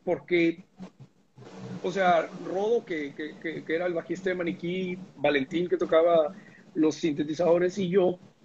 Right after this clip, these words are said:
siempre compartíamos mucha música entre nosotros, escuchábamos mucha música. Entonces, al escuchar mucha música,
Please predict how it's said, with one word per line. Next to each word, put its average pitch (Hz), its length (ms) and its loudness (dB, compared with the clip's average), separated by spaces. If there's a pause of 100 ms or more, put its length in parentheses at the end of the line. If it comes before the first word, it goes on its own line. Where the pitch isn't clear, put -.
(260)
siempre 233 540 2
compartíamos 180 500 -2
mucha 165 300 -2
música 165 360 -6
entre 147 160 -2
nosotros, 143 500 -4
escuchábamos 143 480 0
mucha 147 240 2
música. 151 360 0
Entonces, 175 520 -2 (320)
al 160 120 6
escuchar 175 540 0
mucha 214 500 4
música, 190 640 -2